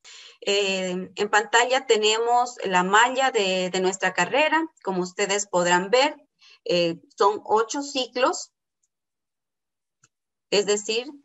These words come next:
cuatro años de estudio, y por ciclo tenemos quince créditos. Los números que aparecen del lado derecho de, de sus pantallas se refiere a los créditos que tenemos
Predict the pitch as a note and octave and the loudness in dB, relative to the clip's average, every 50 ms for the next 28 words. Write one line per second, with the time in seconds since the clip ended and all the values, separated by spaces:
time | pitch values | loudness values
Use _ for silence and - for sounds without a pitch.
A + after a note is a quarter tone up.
0 | _ - F3+ F3 F3+ F3 - G3+ G3 G3 G3 F#3+ F#3+ G3+ G3+ G#3 G#3 G#3+ A3+ A3+ | _ 2 2 2 2 2 0 0 2 4 4 4 2 0 -4 -4 -4 -4 -6 -6
1 | - - - B3+ A#3+ A#3 A3+ A#3+ C#4 F#4+ G4 - _ _ _ _ _ _ _ _ | -6 -6 -2 2 4 4 4 2 0 -2 -4 -6 _ _ _ _ _ _ _ _
2 | _ _ - - C#4 E4 - - F#4+ F#4+ F4+ - - C#4 B3 A#3 - B3 A#3+ B3+ | _ _ -6 -4 -4 -2 -2 -2 -2 -2 -4 -4 -4 -2 -2 -2 -2 0 0 0
3 | C#4+ C#4 - A3 G#3 G3+ G3+ G3+ G3+ G#3 G#3+ A3 A#3 A#3 - - _ - B3 C4 | 0 0 0 0 2 2 2 2 2 0 -2 -2 -4 -6 -8 -12 _ -6 -4 -2
4 | C#4+ D#4 - - B3+ - - F3+ - - - - - - - - - - - _ | -2 -2 -2 -4 -4 -6 -6 -6 -8 -6 -8 -8 -10 -14 -20 -20 -20 -20 -20 _
5 | _ _ _ _ _ _ - - F#3+ F#3+ F#3 G#3 G#3 G#3+ G#3+ G#3+ D#4 A4 - G3 | _ _ _ _ _ _ -12 -10 -8 -8 -6 -6 -6 -6 -4 -6 -6 -4 -4 -4
6 | F#3+ - F#3+ F3+ F#3+ F#3+ G#3 - - A#3 A3+ A3+ F#3+ F3 E3+ E3+ E3+ F3 F#3 F#3 | -4 -2 -4 -4 -2 -4 -6 -6 -6 -8 -6 -4 -4 -2 0 0 0 0 0 -2
7 | F3+ F#3+ F#3 F#3+ G#3 A3+ - - A#3+ G3 F3+ F3 F3 F3 E3+ E3+ E3+ E3+ F3 - | -2 -2 -2 -2 -4 -4 -6 -6 -6 -4 -2 -2 -2 0 0 -2 -2 -4 -4 -8
8 | - - F#3 F#3 - G#3 G3+ - - - A3+ B3+ B3+ - B3+ C4 - - D4+ E4+ | -10 -10 -10 -8 -6 -8 -8 -6 -6 -6 -6 -4 -2 -2 0 0 0 -2 -6 -8
9 | - - _ - - - _ _ - - A#3 A#3 B3+ B3+ - A#3 A#3+ A#3 A#3+ C4 | -8 -12 _ -20 -20 -20 _ _ -2 0 0 0 -2 -2 -2 0 2 2 2 2
10 | B3+ - - F#3+ G3 F#3+ G3 G3 - - - - A3+ A#3+ B3 C#4 C#4+ C#4 C#4+ D#4+ | 2 2 0 0 0 0 -2 -4 -6 -8 0 4 4 4 4 2 -2 -2 -4 -6
11 | E4 - - _ _ _ _ _ _ - - C#4 C#4 D4 B3 A3 G#3+ A3 A3 A3+ | -6 -8 -14 _ _ _ _ _ _ -4 -2 -2 0 -2 -2 0 0 -2 -2 -2
12 | A#3 A#3+ B3+ - | -2 -4 -4 -4